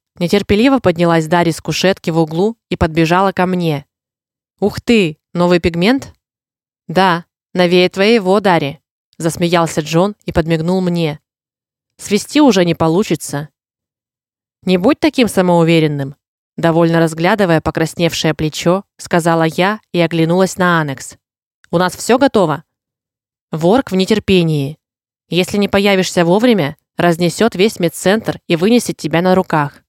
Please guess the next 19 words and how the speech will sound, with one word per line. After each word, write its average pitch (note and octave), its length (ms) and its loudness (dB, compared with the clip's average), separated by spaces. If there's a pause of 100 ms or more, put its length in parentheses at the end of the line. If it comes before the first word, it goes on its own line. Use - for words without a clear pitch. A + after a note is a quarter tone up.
усмехнулась E3+ 640 -2
та. D3 260 -4 (920)
В E3 100 -8
груди F3 320 2
потеплело F#3 560 2
от E3 100 -2
такого E3 340 0
яркого D#3+ 640 -2 (100)
и E3+ 60 -6
большого D#3+ 460 2
чувства E3 560 -4
к - 80 -14
моему D#3+ 320 2
мужчине. D#3 640 -2 (720)
И F3+ 60 -4
я G#3 200 0
просияла, F#3+ 560 0
как F3 160 -4
умалишённая. D#3+ 920 -2